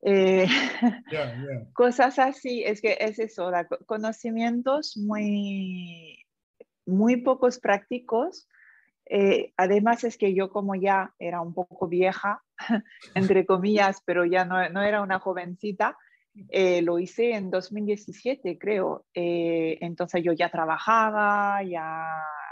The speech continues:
Speaker 1: ya tal, y además pues lo he hecho para también, eh, estar en regla con, con España, por si acaso,
Speaker 2: Ujú.
Speaker 1: porque la homologación de mis títulos, eh, tarda más en tiempo y en dinero.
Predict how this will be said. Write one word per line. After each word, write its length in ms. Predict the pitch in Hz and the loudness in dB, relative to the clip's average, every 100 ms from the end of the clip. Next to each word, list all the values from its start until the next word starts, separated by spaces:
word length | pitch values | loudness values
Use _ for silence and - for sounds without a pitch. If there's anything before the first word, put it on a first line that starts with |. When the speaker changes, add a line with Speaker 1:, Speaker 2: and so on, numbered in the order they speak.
| - - | -18 -10
Speaker 1:
ya 140 | 160 | -8
tal, 220 | - 208 208 | -2 0 0
y 80 | |
además 360 | 160 160 160 - | -2 -4 -12 -12
pues 180 | 185 - | -12 -6
lo 120 | 170 | -4
he 80 | 175 | -4
hecho 300 | 170 - 190 | -6 -8 -6
para 680 | 170 165 156 151 147 143 139 - | -4 -4 -4 -6 -6 -8 -10 -10
también, 440 | 175 160 170 165 | -12 -10 -14 -12
eh, 340 | 160 160 160 - | -16 -16 -18 -14
estar 260 | - 175 | -4 -2
en 120 | 175 170 | 0 -2
regla 520 | 170 175 175 185 185 | 0 0 2 0 0
con, 440 | - 175 170 165 160 | -2 -2 -2 -8 _
con 180 | - 165 | -12 -12
España, 540 | 165 - 214 226 247 - | -8 -2 0 0 -2 -6
por 120 | 190 | -8
si 100 | - | -6
acaso, 520 | 156 185 196 - 330 _ - - - | -4 -2 -4 -6 -8 _ -20 -20 -14
Speaker 2:
Ujú. 340 | 143 127 131 127 | -12 -10 -4 -2
Speaker 1:
porque 320 | 175 - 185 | 0 2 4
la 140 | 175 | 4
homologación 480 | 170 170 165 165 190 | 2 2 2 0 -4
de 80 | 185 | -4
mis 160 | 175 - | -4 -6
títulos, 720 | 185 185 190 190 185 - - _ _ _ - | -4 -2 0 0 -2 -10 -20 _ _ _ -6
eh, 420 | 170 165 165 160 | 0 0 0 0
tarda 760 | 175 175 175 170 165 151 147 - - | 0 0 0 0 0 -2 -6 -10 -12
más 680 | 170 165 160 151 - - - | -8 -6 -6 -10 -14 -20 -10
en 220 | 175 170 | -8 -6
tiempo 420 | 185 180 180 190 | -4 -4 0 0
y 80 | 180 | 0
en 160 | 180 170 | -4 -4
dinero. 520 | 175 185 220 277 | -2 0 0 -2